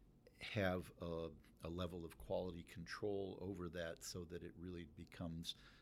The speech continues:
a value add to our members, uh, to be able to access those opportunities. Um, the I S B A has always been about connections, um, the facilitating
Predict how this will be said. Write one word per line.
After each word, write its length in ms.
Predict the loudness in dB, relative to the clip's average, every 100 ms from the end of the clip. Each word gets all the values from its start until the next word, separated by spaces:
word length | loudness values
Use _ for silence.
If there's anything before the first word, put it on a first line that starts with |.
| -4
a 60 | 0
value 480 | 4 4 4 2 2
add 220 | 2 0 -4
to 200 | -4 -2
our 120 | -2
members, 600 | 2 2 2 0 -2 -6 -10 -16 -16 -8 -4
uh, 200 | -4 -4 -8 -14 -12
to 100 | -8
be 160 | -4 -4
able 160 | -4
to 120 | -4 -2
access 520 | -4 -4 -2 -2 -4 -6
those 200 | -6 -6
opportunities. 880 | -6 -10 -4 -2 -2 -4 -8 -10 -12 -16 -20 -20 -20 0
Um, 300 | 4 4 2 0 -8 -18 -16 -16 -4 4
the 120 | 8
I 120 | 8
S 120 | 6
B 180 | 4 2
A 140 | 2
has 180 | 2 2
always 400 | 4 4 4 0
been 220 | -4 -6 -8 -8 -4
about 300 | 0 0 0 -2
connections, 840 | 0 0 0 -2 0 -2 -4 -6 -14 -20 -20 -16 -10
um, 300 | -8 -6 -6 -6
the 400 | -6 -4 -4 -6 -8 -12
facilitating 1000 | -8 0 4 6 6 4 4 4 2 0